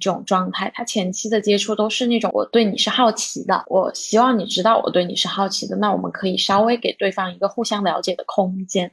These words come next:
而不是说像马子佳最开始对橙子那样子，就是上来就是，“这个女生是我的理想型，哇，我可太喜欢她了，我要接送她，我要追求她。”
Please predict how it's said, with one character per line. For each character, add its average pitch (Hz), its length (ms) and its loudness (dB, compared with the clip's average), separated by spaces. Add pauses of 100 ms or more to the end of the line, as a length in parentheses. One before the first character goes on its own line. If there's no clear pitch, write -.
而 190 180 2
不 180 160 -6
是 233 180 4
说 208 220 4
像 202 340 0 (140)
马 185 160 2
子 185 140 -2
佳 185 240 2
最 214 100 2
开 202 160 0
始 - 100 0
对 196 160 2
橙 175 300 -2
子 185 140 -6
那 185 80 2
样 190 180 0
子， 190 80 -8
就 196 140 -2
是 - 260 2
上 262 280 2
来 180 180 6
就 180 100 2
是 180 160 0
，“这 202 100 4
个 196 60 6
女 170 140 2
生 170 160 2
是 170 100 2
我 190 80 4
的 165 120 2
理 160 200 -4
想 180 220 0
型， 175 180 -8
哇， 202 220 4
我 170 100 4
可 175 120 -6
太 226 260 2
喜 - 160 -6
欢 175 160 -6
她 185 100 -6
了， 180 100 -6 (100)
我 190 120 2
要 175 80 4
接 196 180 2
送 214 200 0
她， 196 260 -4
我 - 140 2
要 175 100 -2
追 196 240 4
求 - 220 2
她。” - 180 -8